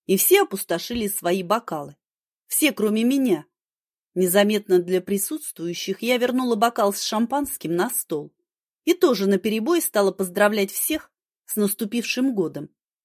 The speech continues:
Только через десять минут кончились бесконечные звонки, сообщения, пожелания любви и удачи в новом году. Гости вернулись к горячему и, конечно, приступили к самому ожидаемому событию —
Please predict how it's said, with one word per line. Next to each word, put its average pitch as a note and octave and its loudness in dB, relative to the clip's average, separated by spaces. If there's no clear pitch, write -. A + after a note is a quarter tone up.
Только A#3+ 0
через D4 2
десять A#3+ -4
минут D#4 0
кончились B3 -4
бесконечные A#3+ -2
звонки, A#3+ -2
сообщения, G#3 0
пожелания D#4+ 4
любви E3 -4
и G3 -2
удачи E3 -4
в F#3 -10
новом F3 0
году. F#3+ 0
Гости D#4+ 4
вернулись G#3+ 0
к E3+ -14
горячему F#3+ 0
и, D#4 0
конечно, C#4+ 0
приступили A#3 -2
к - -10
самому A3+ 0
ожидаемому F#3+ 0
событию — E3+ -4